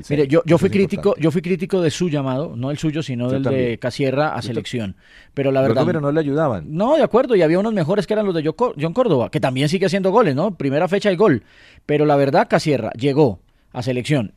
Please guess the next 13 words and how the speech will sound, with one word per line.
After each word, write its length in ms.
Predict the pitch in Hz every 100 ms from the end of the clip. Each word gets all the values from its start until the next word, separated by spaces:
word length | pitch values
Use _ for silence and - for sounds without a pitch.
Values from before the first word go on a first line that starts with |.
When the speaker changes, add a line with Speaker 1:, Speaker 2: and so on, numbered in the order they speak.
| -
Speaker 1:
hizo 260 | 208 175
su 140 | 165 147
gol 300 | 131 104 - -
y 80 | 170
está 320 | - 190 214
jugando 360 | 165 131 104
titular 580 | 95 147 117 143 208 269 _ _ -
y 100 | 143
haciendo 340 | 135 147 156
goles 420 | 156 165 165 - -
en 160 | 131
el 80 | 120
Zenit. 340 | - 175 208